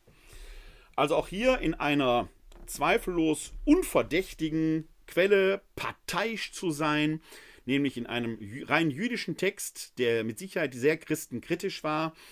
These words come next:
im babylonischen Talmud der Hinweis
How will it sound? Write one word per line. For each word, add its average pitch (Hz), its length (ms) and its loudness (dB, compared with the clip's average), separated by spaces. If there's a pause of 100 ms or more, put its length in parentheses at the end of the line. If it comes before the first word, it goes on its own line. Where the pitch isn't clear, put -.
(260)
im 107 180 -4
babylonischen 139 680 2
Talmud 139 560 0 (320)
der 104 80 0
Hinweis 139 580 2